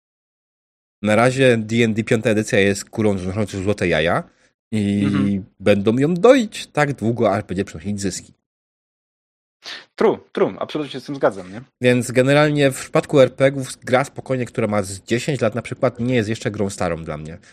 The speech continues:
Speaker 1: Bo papierowe R P G nie starzeją się tak szybko. Ludzie grają o wiele dłużej w daną grę. To nie są gry wideo,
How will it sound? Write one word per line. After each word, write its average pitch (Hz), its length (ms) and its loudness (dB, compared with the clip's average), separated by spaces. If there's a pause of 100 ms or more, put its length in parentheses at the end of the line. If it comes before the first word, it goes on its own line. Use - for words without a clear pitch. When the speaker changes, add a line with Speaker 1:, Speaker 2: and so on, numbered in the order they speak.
(240)
Speaker 1:
Bo 131 460 8 (160)
papierowe 147 500 4
R 131 120 4
P 135 100 0
G 127 140 -6
nie 123 80 -2
starzeją 104 300 -2
się 90 60 -14
tak - 160 -8
szybko. 87 340 -6
Ludzie 127 540 6
grają 117 680 2
o 139 80 -2
wiele 127 240 6
dłużej 120 320 4
w 90 40 -2
daną 95 260 -2
grę. 127 220 2 (1120)
To 165 100 2
nie 180 80 2
są 160 140 2
gry 139 120 4
wideo, 98 460 2